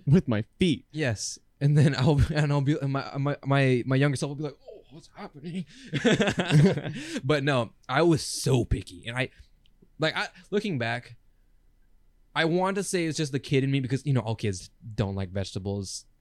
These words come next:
Speaker 2: to an extent. I mean, some,
Speaker 1: Right.
Speaker 2: some kids do. Some of my co-, younger cousins, they like vegetables. I'm like, "Wow, really?"
Speaker 1: Yeah.
Speaker 2: Dude, I couldn't stand vegetables. But now I do. I'm now, I,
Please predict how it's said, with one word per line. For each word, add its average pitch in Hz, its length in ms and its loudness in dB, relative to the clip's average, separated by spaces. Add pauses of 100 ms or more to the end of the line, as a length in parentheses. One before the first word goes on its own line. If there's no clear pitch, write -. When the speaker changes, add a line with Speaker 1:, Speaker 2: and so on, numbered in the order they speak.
Speaker 2:
to - 120 4
an 123 60 2
extent. 120 400 -2
I 131 60 -2
mean, 151 140 0
some, 202 260 -4
Speaker 1:
Right. 98 220 0 (100)
Speaker 2:
some 262 220 -2
kids 381 200 0
do. 254 320 2
Some 208 180 -2
of 254 40 -2
my 262 140 0
co-, 151 180 -2
younger 143 300 -2
cousins, 170 560 -2
they 135 180 2
like 143 220 0
vegetables. 104 420 -2
I'm - 100 -2
like, 104 140 -8
"Wow, 143 540 -8 (1040)
really?" 180 480 2 (340)
Speaker 1:
Yeah. 127 380 2 (160)
Speaker 2:
Dude, 180 200 4
I 220 160 -6
couldn't 143 340 2
stand 302 320 2
vegetables. 117 640 -2 (1200)
But 131 140 0
now 190 180 -2
I 151 80 -2
do. 101 320 -2
I'm 113 220 -4
now, 113 280 -2
I, 120 180 -2